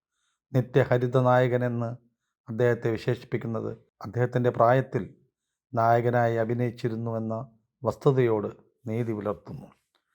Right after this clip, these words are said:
പ്രേം നസീർ വളരെ നല്ല ഗായകനായിരുന്നുവെന്നും കർണാട്ടിക് സംഗീതത്തിൽ പരിശീലനം നേടിയിരുന്നെന്നും മലയാളത്തിലെ മുതിർന്ന സിനിമാ നടി കവിയൂർ പൊന്നം ഒരിക്കൽ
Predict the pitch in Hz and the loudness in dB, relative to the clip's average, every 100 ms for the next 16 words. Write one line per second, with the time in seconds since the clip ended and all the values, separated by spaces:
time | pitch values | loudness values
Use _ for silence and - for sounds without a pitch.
0 | _ _ 110 110 120 120 127 120 113 120 | _ _ 2 2 0 -2 0 0 2 2
1 | 120 117 120 117 120 131 _ _ 120 117 | 2 0 -4 -2 -4 -6 _ _ -2 2
2 | 120 127 131 127 127 127 120 120 113 110 | 2 2 0 0 2 2 0 -4 -4 -8
3 | - _ _ _ - 110 117 107 120 - | -12 _ _ _ -8 -2 0 0 -4 -6
4 | 117 113 120 117 - 120 - _ _ _ | -4 -2 -2 -2 -6 -10 -12 _ _ _
5 | 120 123 - 151 135 123 117 113 104 107 | -2 0 2 2 2 0 0 -2 -4 -6
6 | 104 98 - _ _ _ 107 110 113 110 | -8 -10 -14 _ _ _ 0 2 2 0
7 | 117 107 107 - _ _ _ - 107 113 | -4 -6 -8 -12 _ _ _ -6 -2 -2
8 | 113 113 113 110 113 110 104 110 127 _ | -2 -6 -4 -2 0 0 -4 -8 -12 _
9 | _ _ - 107 120 123 113 107 104 104 | _ _ -4 0 0 0 -4 -4 -4 -6
10 | 98 107 | -8 -8